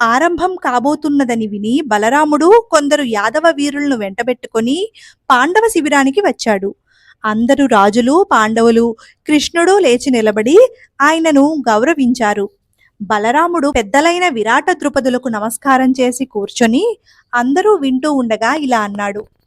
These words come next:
"మహాభయంకరమైన యుద్ధము, జనక్షయము జరగబోతూ ఉంది. ఇది తప్పేటట్టు లేదు. ఈ యుద్ధం నుంచి మీరందరూ ప్రాణాలతోనూ వికలాంగులు కాకుండానూ బయటపడగా చూస్తానని నేను ఆశిస్తూ ఉన్నాను. మనకు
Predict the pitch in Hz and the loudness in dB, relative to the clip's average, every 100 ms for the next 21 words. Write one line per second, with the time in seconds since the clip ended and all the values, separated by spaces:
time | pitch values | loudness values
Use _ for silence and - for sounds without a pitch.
0 | _ _ _ _ - 233 - 294 320 226 | _ _ _ _ -10 -6 -2 -2 0 -2
1 | 226 277 339 339 311 302 285 233 208 262 | -4 -4 -4 -4 -2 -2 -2 -2 -4 -4
2 | 240 277 349 233 226 269 - 302 254 247 | -2 -2 -2 -4 -6 -8 -8 -8 -4 -2
3 | 277 269 202 220 277 285 285 285 262 208 | -2 -2 -4 -4 -4 -2 -4 -4 -4 -6
4 | 208 202 - _ _ _ - 294 285 311 | -8 -12 -16 _ _ _ -8 -4 -4 -6
5 | - - 302 320 294 302 226 202 208 - | -8 -6 -4 -4 -4 -4 -4 -6 -8 -10
6 | _ _ _ - 339 294 202 - 339 370 | _ _ _ -2 0 0 -4 -4 -4 -4
7 | 339 - 302 277 254 226 233 285 320 311 | -6 -6 -4 -2 -2 -2 -2 -2 -2 -6
8 | - 208 220 277 302 285 220 220 214 214 | -8 -6 -4 -2 -2 -4 -4 -4 -6 -8
9 | _ - _ 214 254 370 427 427 392 370 | _ -20 _ -10 -4 0 2 2 0 -2
10 | 370 214 - 294 277 247 254 285 202 208 | -4 -10 -4 0 2 0 0 -4 -6 -6
11 | 269 277 262 269 285 - 240 269 285 254 | -6 -6 -4 -4 -4 -6 -8 -6 -2 -2
12 | 226 220 247 240 226 196 208 294 285 - | -2 -2 -2 0 -2 -4 -6 -8 -8 -4
13 | 285 214 202 202 196 254 285 311 | -2 -2 -6 -8 -10 -4 -2 -2